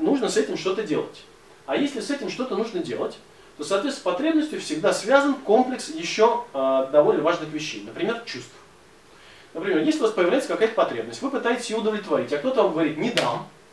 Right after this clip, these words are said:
Ну, например, вы, э, решили прийти, там, к папе или маме, похвалиться, что у вас что-то хорошо получилось. Ну, например, одеть куклу самостоятельно. Вы одели, пришли, показали маме, говорит: «Мама, смотри, у меня получилось». Она смотрит на так, и дальше продолжает заниматься своим занятием.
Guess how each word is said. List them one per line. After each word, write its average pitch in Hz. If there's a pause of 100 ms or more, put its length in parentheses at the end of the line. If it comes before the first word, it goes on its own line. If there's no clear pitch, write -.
(800)
Ну, 208
например, 170
вы, 208
э, 135
решили 190
прийти, 151
там, -
к -
папе 123
или 113
маме, 262
похвалиться, 135
что -
у 131
вас 113
что-то 185
хорошо 147
получилось. 156 (340)
Ну, 185
например, 165
одеть 160
куклу 240
самостоятельно. 156 (480)
Вы 151
одели, 294 (340)
пришли, 269 (200)
показали 262
маме, 226
говорит: 147
«Мама, 269
смотри, 277
у 254
меня 208
получилось». 208
Она 151
смотрит 269
на 214
так, - (120)
и 302 (160)
дальше 202
продолжает 170
заниматься 120
своим 127
занятием. 120